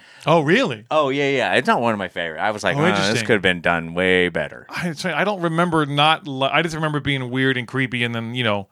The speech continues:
Speaker 2: Yeah.
Speaker 1: how it worked. So I think, but
Speaker 2: It's got some hole, plot holes.
Speaker 1: It pro-, I'm sure it does. I
Speaker 2: Some
Speaker 1: mean,
Speaker 2: classic kind of
Speaker 1: 'cause, I mean, that came
Speaker 2: Stephen
Speaker 1: out
Speaker 2: King eighties
Speaker 1: Well,
Speaker 2: and early nineties
Speaker 1: sure.
Speaker 2: plot holes in
Speaker 1: Sure,
Speaker 2: the film.
Speaker 1: sure.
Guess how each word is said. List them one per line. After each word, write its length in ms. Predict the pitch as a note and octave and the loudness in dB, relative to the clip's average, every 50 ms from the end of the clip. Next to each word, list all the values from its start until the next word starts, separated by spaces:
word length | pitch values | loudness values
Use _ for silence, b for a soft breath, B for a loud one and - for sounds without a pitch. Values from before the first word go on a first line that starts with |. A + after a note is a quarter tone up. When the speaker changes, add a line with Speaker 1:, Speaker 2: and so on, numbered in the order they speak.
| b b | b b
Speaker 2:
Yeah. 600 | - C#3 C#3 C#3 C#3 C3+ B2+ A2+ G#2 F2+ D#2 D#2 | -2 2 4 4 6 6 6 6 6 4 2 2
Speaker 1:
how 220 | C3 C#3 C#3 C3 | 2 2 4 2
it 60 | B2 A2 | 2 0
worked. 480 | A#2+ C3 C#3+ C#3+ C3+ B2 A2 G2 - | 2 4 4 4 4 2 0 -4 -6
So 200 | - - C#3+ C#3 | -4 -2 2 4
I 100 | C#3+ E3 | 4 4
think, 260 | F3 F#3+ F3 C#3+ - _ _ _ _ _ _ _ - | 2 0 -4 -6 -12 _ _ _ _ _ _ _ -10
but 200 | - B2 D3 C#3+ | -2 2 4 6
Speaker 2:
It's 40 | G#4 G4+ | 6 6
got 60 | - | 4
some 160 | - C#4 A3+ | 2 -2 0
hole, 280 | F#3+ F3 D3+ B2+ G2+ F#2+ | 2 4 4 4 2 0
plot 260 | - E3 E3 C#3 G#2+ | -2 0 0 0 0
holes. 420 | - - - - - - - - b b b | -2 -8 -12 -12 -14 -20 -20 -20 b b b
Speaker 1:
It 120 | - G3 F#3+ | 2 2 4
pro-, 160 | - G#3+ A3 | 4 4 4
I'm 160 | G#3 F#3 E3+ | 4 4 2
sure 240 | D3 - G#3+ G3 D#3+ | 2 4 4 4 4
it 80 | C#3 C#3 | 2 2
does. 400 | D3+ C#3+ C3+ B2+ A#2 A2+ - - | 0 0 0 0 -2 -6 -4 0
I 60 | C#3 | 2
Speaker 2:
Some 100 | G#3+ G#3+ | 2 2
Speaker 1:
mean, 80 | F3+ | 0
Speaker 2:
classic 680 | - - D3 A3 B3 A#3 A3+ A3+ A3 - A#3+ A3 G3 - | -2 -6 -2 2 4 6 6 4 4 2 -2 -2 -4 -6
kind 420 | - - F3+ F#3 F#3 F#3 F3 E3 | -10 -6 -2 -2 -2 -2 0 0
of 280 | D#3+ D3+ D3 C#3 B2 A#2 | 0 2 2 0 -2 0
Speaker 1:
'cause, 160 | - E3 C#3+ | 0 2 4
I 40 | F#3+ | 4
mean, 120 | F#3+ F#3 | 2 4
that 160 | F3+ G#3 A3 - | 2 2 2 2
came 120 | G#3+ F3+ E3 D3+ | 2 2 2 4
Speaker 2:
Stephen 60 | D#3 | 2
Speaker 1:
out 140 | D#3+ C#3+ - | 2 0 0
Speaker 2:
King 300 | F#3+ F3+ E3+ E3+ E3 D#3+ | -2 -4 -4 -4 -4 -6
eighties 840 | C3+ D3 D#3+ D3+ D3 C#3+ C#3+ C#3 C#3 C3 A#2+ - - - - - | -4 -2 0 0 0 0 0 0 0 -2 -2 -4 -4 -4 -4 -4
Speaker 1:
Well, 600 | - B2+ C3+ C3+ C3 B2 A#2+ A#2+ A2+ G#2 G2 A#2 - | 0 2 4 4 6 6 4 2 0 -2 -6 -12 -6
Speaker 2:
and 260 | D#3+ D#3+ D#3+ D3+ D3+ D#3 | -4 -4 -4 -4 -6 -2
early 240 | F3 F3+ D#3+ D3 C#3 | 0 2 2 2 2
nineties 760 | C#3 C#3 C3 C3 C3+ C3+ B2+ B2+ B2+ B2 A#2+ A2+ A2 - - _ _ _ - - | 2 2 2 2 2 0 -4 -6 -8 -8 -8 -10 -12 -16 -18 _ _ _ -20 -18
Speaker 1:
sure. 160 | - - - A#2+ | -10 -4 0 2
Speaker 2:
plot 160 | G#2+ G#2+ - | 2 4 4
holes 320 | A2 G#2+ G2 G2 F2+ F#2 | 2 0 0 0 -2 -4
in 40 | G2+ | -2
Speaker 1:
Sure, 80 | G2 - | -2 0
Speaker 2:
the 40 | A#2 G2+ | 0 2
film. 100 | F#2 - | 2 2
Speaker 1:
sure. 180 | A2 G2+ F2+ | 2 0 -2